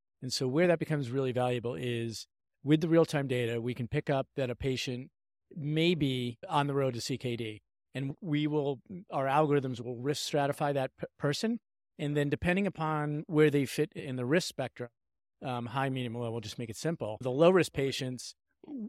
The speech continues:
there's gonna be a certain pathway that patient needs to be going on versus the high-risk patients, which is a totally different pathway. So it's, I think the key in that is many organizations think about care pathways as a one-size-fits-all. The reality is a patient that has C K D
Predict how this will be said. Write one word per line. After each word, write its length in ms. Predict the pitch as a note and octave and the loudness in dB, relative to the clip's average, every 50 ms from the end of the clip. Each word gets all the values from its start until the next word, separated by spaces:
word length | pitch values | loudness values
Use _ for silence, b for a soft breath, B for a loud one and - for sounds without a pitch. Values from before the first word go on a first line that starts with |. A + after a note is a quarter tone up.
| - - | -12 -8
there's 240 | G#3 D3+ D#3 D3+ C3 | -2 2 2 2 4
gonna 160 | - D#3+ D#3 | 4 4 4
be 200 | D3 D3+ D3 E3 | 4 4 2 2
a 140 | - E3 E3+ | 2 0 0
certain 380 | D#3+ - - F#3+ F#3+ E3+ D3+ - | 0 0 0 -2 -2 -2 -6 -6
pathway 580 | - B2+ B2 C3 A#2+ - C#3 C3 B2 B2+ - - C3+ | -6 -4 -4 -4 -4 -6 -8 -10 -10 -10 -8 -4 -4
that 160 | C3 - - | -4 -2 -2
patient 280 | C#3 C3 A2+ C#3+ D#3 | -2 -4 -4 -4 -6
needs 220 | C#3+ C3 B2+ A#2 G#2 | -6 -6 -6 -6 -6
to 100 | - A2+ | -8 -10
be 320 | - B2 B2 A#2+ A#2 A2+ - | -8 -8 -8 -8 -8 -10 -8
going 320 | - C3 A#2+ A2+ A2+ A2+ | -6 -6 -6 -6 -6 -8
on 220 | G#2+ G2+ A2 A#2+ - _ _ _ _ _ _ - | -10 -10 -12 -14 -16 _ _ _ _ _ _ -4
versus 280 | C#3 C#3+ - - C3 A#2+ | -2 -2 -2 -2 -4 -6
the 80 | C#3 | -4
high-risk 340 | C3 F3+ A3+ G3+ E3 - - | -2 0 2 2 0 0 0
patients, 400 | - C#3 B2+ - C#3 C3 - - | -2 -2 -2 -2 -4 -6 -6 -8
which 160 | C#3 - - | -8 -8 -6
is 120 | B2+ B2+ A#2+ | -6 -6 -6
a 40 | |
totally 300 | A2 - D3+ C#3 C#3 C3+ | -4 -4 -2 -2 -2 -2
different 260 | A#2 B2 - A2 G#2 - | -4 -4 -8 -8 -10 -8
pathway. 340 | A#2 A#2 A2+ - - B2 B2 - | -8 -8 -8 -8 -10 -12 -10 -8
So 180 | - C#3 C3 | -6 -4 -4
it's, 180 | B2 A2+ - - _ _ _ _ _ _ - | -4 -6 -8 -14 _ _ _ _ _ _ -10
I 20 | C3 | -6
think 140 | C3+ D3 C3 | -6 -6 -6
the 80 | C3+ | -6
key 220 | - - E3 D#3 D3+ | -6 -2 0 0 0
in 80 | D3 | 0
that 180 | C#3 C3 B2+ B2+ | 0 -2 0 0
is 280 | B2+ B2 A2+ - - _ _ _ _ _ _ _ _ - | -2 -2 -4 -6 -10 _ _ _ _ _ _ _ _ -4
many 220 | E3 D#3+ E3+ F3 E3+ | 0 2 2 4 4
organizations 600 | E3+ D3+ D3+ C#3+ B2+ C#3+ C3+ - - C3+ - - | 4 2 2 0 0 -2 -2 -4 -6 -8 -8 -6
think 220 | - C#3 A#2 - | -8 -8 -8 -6
about 320 | C#3 C3+ B2+ B2 B2+ - | -4 -2 0 0 -2 -4
care 140 | - - B2+ | -6 -8 -8
pathways 480 | - C3 C#3 C3+ - - B2+ B2 A2 A2 | -4 -4 -4 -4 -4 -4 -6 -4 -4 -6
as 80 | G#2+ | -6
a 20 | A2+ | -6
one-size-fits-all. 760 | A#2+ B2 B2 - C3+ B2 A2+ - B2 A2+ - - A#2+ A2+ G#2+ A2 | -6 -6 -6 -4 -6 -6 -6 -6 -8 -8 -6 -6 -6 -6 -6 -6
The 80 | B2+ | -6
reality 480 | A#2 B2+ C#3 D#3+ F3 E3 D3 C3+ B2+ A#2+ | -2 0 4 6 6 6 4 4 0 -4
is 220 | A2+ A#2 A2 - _ _ _ _ _ - | -6 -8 -10 -12 _ _ _ _ _ -12
a 40 | C3 | -6
patient 300 | - D#3 D#3+ - D#3 C#3+ | -2 -2 -2 -2 -2 -2
that 80 | C3+ | -2
has 120 | C3 B2 - | -2 -2 -4
C 140 | - F#3+ F#3 | -2 -2 0
K 160 | - E3+ D3+ | 0 0 0
D 280 | C#3 C3 B2+ B2+ - | 0 -2 -4 -4 -6